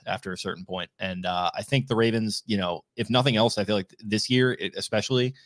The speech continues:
and this goes back to the Mike Macdonald, Jesse Minter, Michigan thing, like, you can rely on them to tackle, which was a needed thing after, like, the, the last days of Wink.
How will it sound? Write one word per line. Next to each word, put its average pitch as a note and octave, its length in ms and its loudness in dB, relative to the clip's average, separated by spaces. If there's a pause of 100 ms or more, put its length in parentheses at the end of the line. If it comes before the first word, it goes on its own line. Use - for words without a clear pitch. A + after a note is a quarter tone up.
(300)
and A2 100 0
this G#2+ 140 2
goes A#2+ 180 4
back A2+ 200 4
to A2+ 80 -4
the G#2+ 60 2
Mike A2 200 2
Macdonald, G#2 480 0
Jesse G#2+ 240 -2
Minter, G2+ 320 -2
Michigan A2+ 400 -2
thing, C3 180 4
like, G#2+ 220 -2
you G#2+ 80 -4
can B2 200 2
rely G#2 300 4
on F#2+ 80 -2
them F#2 160 -4
to F2+ 80 -8
tackle, F2 400 -6
which A#2+ 180 -2
was G#3 140 6
a G#3+ 60 6
needed E3+ 380 2
thing E3+ 220 2
after, G#2 380 0
like, G#2 180 -2
the, G#2 140 0
the G2+ 140 -4
last G#2+ 280 2
days G#2+ 180 0
of F#2 100 -6
Wink. F#2+ 340 -8